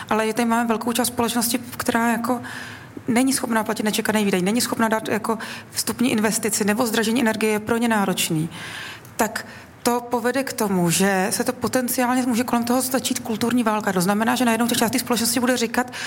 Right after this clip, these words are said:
"Ta zelená transformace a tohleto, to je něco, co se týká těch lidí z Prahy, těch bohatých nebo těch podnikatelů, to už je jedno, jak se ten příběh bude vyprávět, a bude se stavět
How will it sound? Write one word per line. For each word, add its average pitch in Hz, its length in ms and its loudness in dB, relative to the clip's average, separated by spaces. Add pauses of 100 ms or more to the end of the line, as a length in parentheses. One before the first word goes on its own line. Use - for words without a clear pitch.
(280)
"Ta - 80 2
zelená 240 220 2
transformace 262 680 0 (200)
a 240 60 -4
tohleto, 254 320 0
to 269 120 2
je 277 140 2
něco, 247 280 2
co 269 100 0
se 247 80 2
týká 262 300 0
těch 262 200 -2
lidí 247 460 0 (320)
z - 100 -2
Prahy, 202 380 0
těch 262 220 0
bohatých 208 520 0
nebo 226 160 2
těch 254 120 -2
podnikatelů, 190 440 0
to 247 80 0
už 240 100 0
je 254 60 4
jedno, 214 140 0
jak 208 100 -2
se - 60 -4
ten 233 120 -2
příběh 247 240 0
bude 285 120 0
vyprávět, 165 580 0 (320)
a 208 60 0
bude 226 200 2
se - 120 -2
stavět 247 440 -2